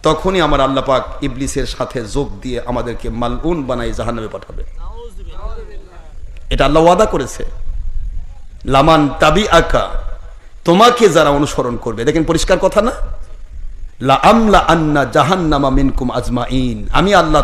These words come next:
তোমার সাথে ওদেরকে একসাথে করে জাহান্নামে ঢুকাবো।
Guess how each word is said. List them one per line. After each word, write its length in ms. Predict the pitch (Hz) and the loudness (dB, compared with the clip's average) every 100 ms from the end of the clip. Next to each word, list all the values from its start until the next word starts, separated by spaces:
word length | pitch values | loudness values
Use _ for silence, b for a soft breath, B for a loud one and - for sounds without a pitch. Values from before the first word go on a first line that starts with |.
| - | 2
তোমার 260 | 165 160 | 2 4
সাথে 560 | - - 180 - 165 107 B B | 2 0 0 0 -2 -2 B B
ওদেরকে 300 | 160 160 127 | 0 2 0
একসাথে 560 | 143 190 220 - 180 156 | 2 4 2 0 -2 -2
করে 180 | 151 131 | -4 -4
জাহান্নামে 400 | 123 131 131 113 | -4 -6 -6 -8
ঢুকাবো। 400 | 110 104 - | -12 -12 -12